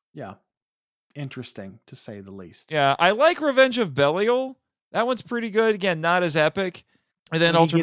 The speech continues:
Speaker 1: gets
Speaker 2: Saga is weird.
Speaker 1: When he, when he gets his Batman cape?
Speaker 2: Yes.
Speaker 1: The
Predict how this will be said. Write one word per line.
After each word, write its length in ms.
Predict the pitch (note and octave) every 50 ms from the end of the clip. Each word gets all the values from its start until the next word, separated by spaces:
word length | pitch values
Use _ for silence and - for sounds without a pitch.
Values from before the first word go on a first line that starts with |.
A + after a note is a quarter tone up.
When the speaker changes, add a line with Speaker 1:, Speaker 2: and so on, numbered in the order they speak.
| D#3+
Speaker 1:
gets 80 | D3+ C3+
Speaker 2:
Saga 380 | - - D3+ D3 D3 C#3 C3+ B2+
is 340 | B2 A#2+ A#2 A2 G2+ - - _ _ _ _
weird. 400 | - G#2 F#2+ F#2+ E2+ D#2 F2 - _ _ _ _ _ _ _ _ _ _ _ _
Speaker 1:
When 180 | D3+ D#3 D#3 D3
he, 140 | D#3 D3 A#2
when 160 | D3+ E3 D#3
he 80 | D#3+ D#3
gets 260 | C#3+ D#3 D3+ - -
his 140 | D3 C3+ C3
Batman 460 | B2 C3 C3 A#2+ C3 D3 D3 D3 C#3+
cape? 280 | - D3+ C#3+ D3 C#3 - - _ _ _ _ _ _ _ _ _ _ _
Speaker 2:
Yes. 480 | - A#2+ A2+ G#2 F#2+ E2+ - - - - _ _ _ _ _ _ _ _ _ _ _ _ - - C#3
Speaker 1:
The 300 | C#3 C3+ C3 B2+ A#2+